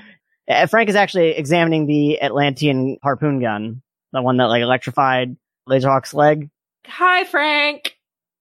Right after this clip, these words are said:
Speaker 1: Hey, Ruby, what's up?
Speaker 2: I have a kind of a favor to ask. Does Union do any vehicle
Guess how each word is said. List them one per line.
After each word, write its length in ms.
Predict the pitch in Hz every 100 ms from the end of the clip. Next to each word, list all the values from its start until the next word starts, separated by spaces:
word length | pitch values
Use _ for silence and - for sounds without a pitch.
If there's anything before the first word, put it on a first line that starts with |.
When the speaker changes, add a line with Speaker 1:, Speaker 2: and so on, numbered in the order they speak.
| _ _
Speaker 1:
Hey, 260 | 220 214 165
Ruby, 280 | 147 180 185
what's 180 | 175 -
up? 160 | - _ _ _ _ _ -
Speaker 2:
I 280 | 381 554 523 453
have 360 | 349 285 233 220
a 80 | _ _ _ _ -
kind 380 | - 320 392
of 80 | 440
a 200 | 480 480
favor 320 | 480 466 480 494 494
to 100 | 480 508 494
ask. 300 | - - - _ _ _ _ _
Does 200 | 311 269
Union 220 | 262 311 587 659 640 554
do 220 | 427 415 392
any 260 | 311 214 - -
vehicle 760 | 170 220 247 - 349 349 359